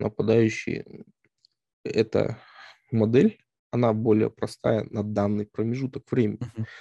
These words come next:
Speaker 1: Мы говорим на данный промежуток времени для того, чтобы, м, каким-то образом у-, уметь разрывать, м, оборони-, оборонительные, да, там, допустим, придут, э, клубов.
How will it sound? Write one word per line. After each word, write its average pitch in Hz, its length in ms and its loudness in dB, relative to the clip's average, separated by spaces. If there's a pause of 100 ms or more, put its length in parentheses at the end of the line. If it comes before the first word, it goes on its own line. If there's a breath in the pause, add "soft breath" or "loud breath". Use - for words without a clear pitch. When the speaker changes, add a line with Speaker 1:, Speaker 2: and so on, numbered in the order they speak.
(260 loud breath)
Speaker 1:
Мы 113 80 -10
говорим 110 220 -4
на 110 80 -4
данный 107 300 -2
промежуток 104 580 -8
времени 175 360 4
для 117 180 0
того, 131 260 -2
чтобы, - 260 -16 (920 loud breath)
м, - 480 -12
каким-то 113 400 -4
образом 107 480 -2
у-, 107 380 -6
уметь 113 320 -2
разрывать, 107 600 -2 (260)
м, - 680 -18 (880 soft breath)
оборони-, 113 460 -2 (120)
оборонительные, 110 1000 -4
да, 110 260 -4
там, - 200 -12
допустим, - 380 -20
придут, 110 440 -8
э, 50 760 -10 (1700)
клубов. - 340 -2